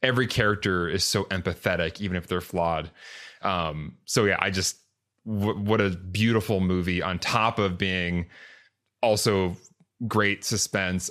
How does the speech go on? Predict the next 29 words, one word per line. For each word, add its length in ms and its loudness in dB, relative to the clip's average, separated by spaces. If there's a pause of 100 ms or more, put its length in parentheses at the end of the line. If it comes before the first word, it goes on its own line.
Also, 500 2
yeah, 220 -4 (160)
the 100 0
most 380 -2 (500)
crazy, 560 0
well-constructed 840 -2
twist 400 -4
ever. 480 0 (680)
All 220 4
those 240 4
things 220 2
that 80 2
I 80 4
liked 240 0
as 100 0
a 100 -2 (440)
young 260 0
person 600 0
are 80 0
still 260 0
there. 460 2 (280)
But 120 0
on 80 -2
top 280 -2
of 120 -2
that, 260 0
it's 100 -6
just 220 -4
like, 320 -6